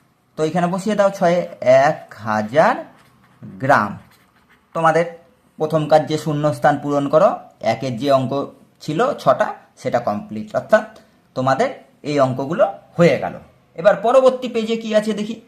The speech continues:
দুইয়েও দেখো কি বলেছে, "নিচের প্রশ্নগুলির উত্তর দাও", দিয়ে এক, দুই, তিন, চার, পাঁচ, ছয়, সাত, আট, আটটা কোশ্চেন দেওয়া আছে, তা তাদের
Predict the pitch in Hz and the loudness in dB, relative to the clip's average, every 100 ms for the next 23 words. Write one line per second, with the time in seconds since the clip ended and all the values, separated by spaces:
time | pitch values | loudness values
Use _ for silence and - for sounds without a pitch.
0 | _ _ _ 107 151 175 208 202 165 220 | _ _ _ -6 0 2 4 4 4 4
1 | 311 349 170 151 156 214 208 156 202 208 | 2 2 0 4 4 4 0 -2 -2 -2
2 | 165 - 170 170 202 233 170 - 127 104 | -4 -4 -2 -2 0 -2 -2 -2 -2 0
3 | 113 117 147 156 127 139 143 143 127 135 | 0 0 -2 2 6 8 8 4 0 -4
4 | 139 147 131 131 139 127 131 131 127 123 | -4 -4 -4 -6 -6 0 4 4 2 -2
5 | 123 - 160 165 120 113 139 175 110 - | -2 -2 0 0 0 2 2 0 -4 -2
6 | 196 - - _ _ _ _ 180 175 143 | -2 -2 -6 _ _ _ _ 0 0 0
7 | 107 104 107 117 151 156 160 | 0 0 -2 0 2 4 4